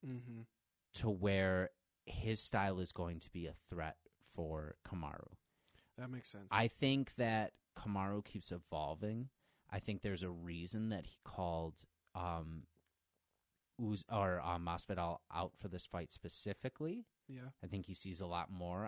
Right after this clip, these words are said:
Speaker 2: I think he knows he can finish him in this fight, which I think that's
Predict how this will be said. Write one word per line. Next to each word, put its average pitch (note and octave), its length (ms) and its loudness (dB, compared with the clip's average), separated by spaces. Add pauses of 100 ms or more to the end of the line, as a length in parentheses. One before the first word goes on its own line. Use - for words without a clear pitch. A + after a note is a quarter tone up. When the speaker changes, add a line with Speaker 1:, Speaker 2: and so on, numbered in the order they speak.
Speaker 2:
I A2+ 100 -2
think G2+ 240 -8
he G2+ 100 -6
knows F2+ 260 -6
he F2+ 100 -10
can E2 160 -12
finish F2 400 -8
him G2+ 120 0
in G2+ 120 0
this G#2 140 -4
fight, G#2+ 320 0 (400)
which - 180 -4
I F#2 120 0
think F#2 200 -6
that's E2+ 220 -10